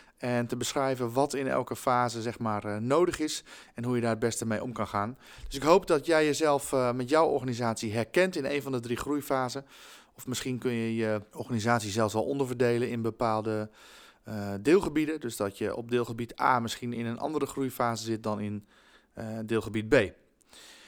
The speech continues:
Ehm, de eerste fase van groei is het fundament. En ik vergelijk deze groeifase een beetje met het bouwen van een, eh, een huis of een gebouw. En, eh, ook daarmee begin je vaak, zeker in Nederland, met het leggen van een fundering.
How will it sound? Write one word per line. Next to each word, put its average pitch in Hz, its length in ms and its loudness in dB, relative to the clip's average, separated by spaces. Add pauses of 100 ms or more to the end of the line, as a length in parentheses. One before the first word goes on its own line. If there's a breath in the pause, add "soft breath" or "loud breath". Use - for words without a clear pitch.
(240 loud breath)
Ehm, 131 380 2
de 131 120 2
eerste 156 640 4
fase 151 460 4
van 120 120 -2
groei 147 400 -2
is 127 180 -2
het 117 240 -2
fundament. 120 560 0 (560 loud breath)
En 120 140 -2
ik 117 80 -2
vergelijk 139 520 2
deze 123 220 2
groeifase 131 600 -2
een 113 60 -2
beetje 117 280 0
met 110 140 -4
het 107 120 -8
bouwen 123 320 4
van 110 160 -4
een, 101 180 -4
eh, 95 240 -4
een 101 80 -4
huis 123 320 2
of 101 120 -6
een 98 60 -8
gebouw. 151 500 4 (540 loud breath)
En, 120 420 0
eh, 113 420 -2
ook 120 180 -2
daarmee 139 380 4
begin 131 240 -2
je 143 120 -2
vaak, 131 340 2
zeker 117 260 2
in 113 80 0
Nederland, 107 440 0 (440 loud breath)
met 120 200 -4
het 120 260 -2
leggen 131 340 0
van 123 160 -2
een 113 60 -2
fundering. 113 540 0